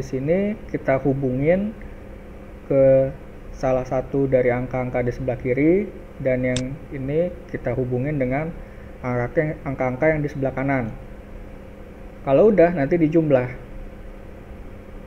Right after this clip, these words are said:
Jadi, eh, gampangnya yang ini, eh, masing-masing angka ini, satu minus delapan,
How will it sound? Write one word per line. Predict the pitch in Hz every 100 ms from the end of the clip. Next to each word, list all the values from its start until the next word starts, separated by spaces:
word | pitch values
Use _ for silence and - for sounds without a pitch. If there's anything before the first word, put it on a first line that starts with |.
| - - - - - - - - -
Jadi, | 139 127 135 156 165 165 160 -
eh, | 135 131 131 127 127 127 127 - - -
gampangnya | 131 127 131 123 135 165 214 - - - - - - - - - - - - - -
yang | 151 147
ini, | 139 131 147 185 247 - - - - - - - - -
eh, | 135 131 131 131 131 -
masing-masing | 135 127 139 135 147 131
angka | 127 127 120
ini, | 120 151 233 - - - - - - - -
satu | - 135 - 135
minus | 131 131
delapan, | 131 123 120 147 156 170